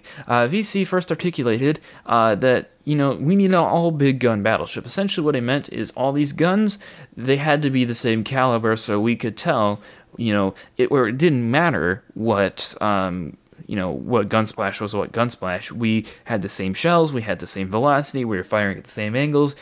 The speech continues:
We could adjust the whole ship's, um, ang-, or whole ship's bearings and elevations and everything like that at the same time, and it w-, we wouldn't have that problem. So he essentially went to, with his idea to the Italian Navy, and they said, "Well, that's,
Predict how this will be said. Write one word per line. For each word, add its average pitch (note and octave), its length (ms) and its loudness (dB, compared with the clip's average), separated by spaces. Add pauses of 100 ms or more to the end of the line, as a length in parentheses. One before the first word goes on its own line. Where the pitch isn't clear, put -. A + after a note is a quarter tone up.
(220)
We B2 100 -2
could A2 140 0
adjust C3+ 360 -2
the B2+ 100 -2
whole D3 220 2
ship's, - 500 -6 (340)
um, G2+ 640 0 (160)
ang-, B2+ 240 -4
or F#2+ 440 0 (140)
whole C#3+ 180 -4
ship's B2+ 260 -6
bearings B2+ 540 2
and G2 100 -2
elevations G#2+ 680 2
and G#2+ 100 -2
everything G#2 360 -2
like G2 160 -4
that G2 180 -6 (240)
at F2 220 -4
the F#2+ 100 -8
same G2 280 -4
time, F2+ 340 -6
and - 80 -8
it - 20 -8
w-, G2 240 -12
we B2 160 0
wouldn't A2+ 220 2
have F#2+ 160 -4
that - 160 -6
problem. B1 380 -6 (880)
So A#2 260 2
he B2 420 0 (240)
essentially E3+ 460 2
went C3 240 0
to, B2+ 420 2
with B2 340 -2
his A#2+ 140 -2
idea G#2+ 300 2
to G#2+ 140 -4
the G#2 100 2
Italian G2+ 460 0
Navy, C3+ 320 2
and F2+ 120 -4
they G#2+ 160 2
said, G#2+ 300 0
"Well, G2 140 2
that's, - 480 -2